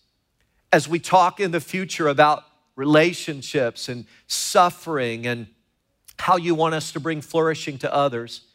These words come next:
I pray that as a result of this series, there would literally be a revolution, an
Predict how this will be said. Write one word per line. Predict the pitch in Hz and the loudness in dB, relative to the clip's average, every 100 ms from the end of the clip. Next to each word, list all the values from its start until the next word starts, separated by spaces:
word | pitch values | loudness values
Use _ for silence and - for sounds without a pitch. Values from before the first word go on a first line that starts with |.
| _ _ _ _ _ - | _ _ _ _ _ 0
I | 156 | 0
pray | - 196 170 | 2 0 2
that | 165 | 2
as | 151 143 | 2 0
a | 143 | -2
result | 151 135 117 175 190 | -4 -4 2 2 2
of | 180 156 | -4 -4
this | 170 | -6
series, | - - 156 143 131 131 - _ _ _ _ _ _ _ _ _ | -4 -4 -2 -2 -4 -8 -14 _ _ _ _ _ _ _ _ _
there | - | -4
would | 135 131 | -2 -2
literally | 135 156 185 208 202 180 156 147 | 0 2 6 6 6 2 0 -2
be | 131 139 | -2 -2
a | |
revolution, | 127 135 156 139 131 139 143 - 123 117 | -2 2 2 2 -4 -4 -6 -8 -10 -4
an | 135 | -4